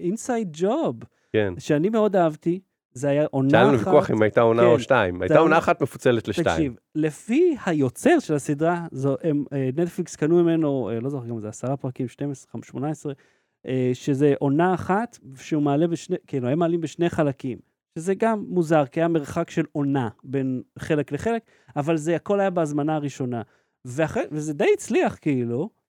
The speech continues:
Speaker 1: והם פשוט ביטלו את זה.
Speaker 2: כנראה זה עבודה מבפנים.
Speaker 1: <laughs>
Speaker 2: מישהו עלה עליהם.
Speaker 1: ואתה, אתה אמרת משהו
Speaker 2: כן.
Speaker 1: על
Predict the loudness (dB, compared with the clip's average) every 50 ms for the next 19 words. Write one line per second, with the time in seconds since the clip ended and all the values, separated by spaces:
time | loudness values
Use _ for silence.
0 | _ _ _ _ _ -8 -6 -6 -4 -6 -8 -8 -6 -4 -4 -4 -4 -4 -4 -2
1 | 0 2 2 0 0 -2 -6 -6 -6 -4 -2 -2 0 0 0 0 0 2 2 2
2 | 2 2 2 2 0 0 2 2 2 2 2 2 0 -2 -4 -6 -4 -4 -4 -4
3 | -4 -8 _ _ _ _ _ _ -10 -10 -10 -10 -14 -20 -20 _ _ _ -20 -20
4 | -12 -10 -10 -8 -4 -2 0 2 4 4 4 6 4 4 2 2 -4 -8 -2 0
5 | 0 0 0 0 0 2 2 2 0 -2 -2 0 0 0 2 2 0 -2 -2 -4
6 | -2 -2 -2 -4 -4 -6 -6 -6 -4 2 4 6 6 6